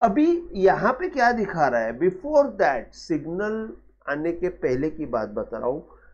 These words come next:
कि यहाँ पे continuous basis पे support दिखा रहा है। अगर ये candle ऊपर की तरफ close नहीं हुई और नीचे की तरफ close हो गई,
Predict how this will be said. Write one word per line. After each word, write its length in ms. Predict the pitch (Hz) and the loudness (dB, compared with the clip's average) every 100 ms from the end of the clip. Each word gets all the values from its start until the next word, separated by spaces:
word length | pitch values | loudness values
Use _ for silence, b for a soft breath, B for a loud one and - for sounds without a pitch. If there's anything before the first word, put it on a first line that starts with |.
| b - | b -6
कि 60 | 233 | -2
यहाँ 460 | 196 165 143 170 | 2 2 2 0
पे 300 | 180 - 185 | -2 4 4
continuous 880 | 180 - 156 151 156 196 185 190 180 | 2 -2 -4 -4 -8 -6 2 4 4
basis 460 | 151 131 123 151 139 | 0 -2 -2 -6 -10
पे 180 | 170 165 | -8 -8
support 500 | 151 120 139 127 110 | -8 -8 -8 -8 -8
दिखा 240 | - 110 | -8 -8
रहा 140 | 101 | -10
है। 420 | - - - - - - - - - - | -10 -10 -10 -10 -10 -10 -10 -12 -8 2
अगर 400 | 185 180 320 330 | 2 6 6 6
ये 300 | 262 202 196 | 4 6 6
candle 640 | 196 170 160 165 175 175 - | 4 -2 0 4 4 2 -4
ऊपर 300 | 165 - 180 | -6 0 0
की 160 | - 175 | 0 -4
तरफ 420 | 165 156 139 - - - _ _ _ _ _ _ - | 0 -2 -2 -14 -20 -20 _ _ _ _ _ _ -4
close 300 | 139 147 131 | -2 -2 -2
नहीं 280 | 120 123 151 | -2 -2 -2
हुई 300 | 113 107 92 - _ _ _ _ _ _ | -4 -6 -10 -18 _ _ _ _ _ _
और 140 | 151 220 | -2 -2
नीचे 300 | 247 233 247 | -2 -4 -6
की 120 | 233 | -4
तरफ 240 | 208 170 - | -2 -2 -2
close 260 | 151 135 | -2 0
हो 100 | 123 | 0
गई, 200 | 113 131 | 0 -2